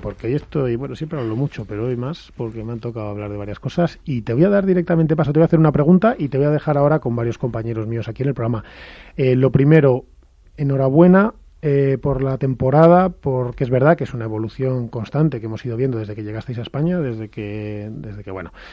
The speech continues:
vosotros veníais de jugar el, los, las pruebas de Fabris Pastor y, y finalmente aterrizáis en World Padel Tour y la evolución es brutal.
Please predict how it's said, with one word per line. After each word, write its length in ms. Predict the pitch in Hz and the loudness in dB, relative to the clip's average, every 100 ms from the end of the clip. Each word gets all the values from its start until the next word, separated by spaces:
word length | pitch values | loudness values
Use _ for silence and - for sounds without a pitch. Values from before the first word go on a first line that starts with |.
| - - | -20 -18
vosotros 260 | 127 113 | -14 -8
veníais 440 | 107 110 127 120 110 | -6 0 2 0 -2
de 80 | |
jugar 400 | 113 117 123 120 110 | -6 -6 -6 -6 -6
el, 500 | 110 110 110 110 110 | -8 -8 -10 -10 -10
los, 180 | 117 127 | -12 -12
las 220 | 117 - | -14 -12
pruebas 280 | 120 110 110 | -10 -8 -8
de 80 | |
Fabris 320 | 110 120 117 - | -10 -12 -12 -14
Pastor 400 | 123 - 170 175 | -16 -4 -4 -2
y, 220 | 123 113 | -6 -10
y 140 | 127 | -12
finalmente 440 | - 117 110 113 113 | -12 -10 -8 -10 -10
aterrizáis 380 | 110 110 117 | -10 -10 -10
en 80 | 120 | -10
World 140 | 110 107 | -10 -10
Padel 180 | 110 113 | -12 -2
Tour 220 | 151 175 | -2 0
y 100 | 120 | -6
la 60 | 107 | -6
evolución 340 | 104 110 120 | -8 -10 -10
es 60 | 110 | -10
brutal. 280 | 110 160 | -4 -4